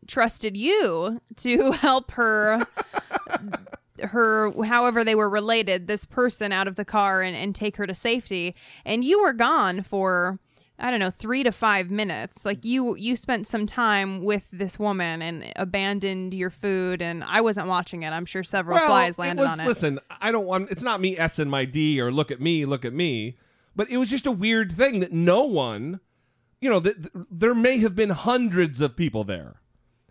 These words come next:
Speaker 2: and no one was g-, going to go help this lady. So, I, I, you know, I don't think I sprang into action, but I went over there.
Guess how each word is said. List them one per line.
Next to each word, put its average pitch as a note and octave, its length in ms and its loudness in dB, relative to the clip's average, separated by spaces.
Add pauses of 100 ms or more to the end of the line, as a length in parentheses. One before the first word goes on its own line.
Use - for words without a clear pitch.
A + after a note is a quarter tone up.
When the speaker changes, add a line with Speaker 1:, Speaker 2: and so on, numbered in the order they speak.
Speaker 2:
and F#3 260 4
no A3+ 220 6
one D#3 520 2 (280)
was D#3 200 2
g-, C#3 80 -14 (640)
going F#3 320 4
to E3 80 2
go D3+ 180 2
help C3 280 0 (100)
this C3 180 -6
lady. C#3+ 380 -2 (640)
So, F#3 480 2 (380)
I, - 180 -20 (300)
I, F3+ 300 -8
you F#3+ 100 0
know, C3 320 -2
I A#2+ 120 -4
don't D3 200 -6
think C3+ 140 -6
I A#2+ 80 -4
sprang D3 580 0
into C3+ 220 2
action, D3 540 -2
but E3 100 -2
I E3+ 40 0
went G#3 160 2
over A#3+ 180 4
there. C3 340 -2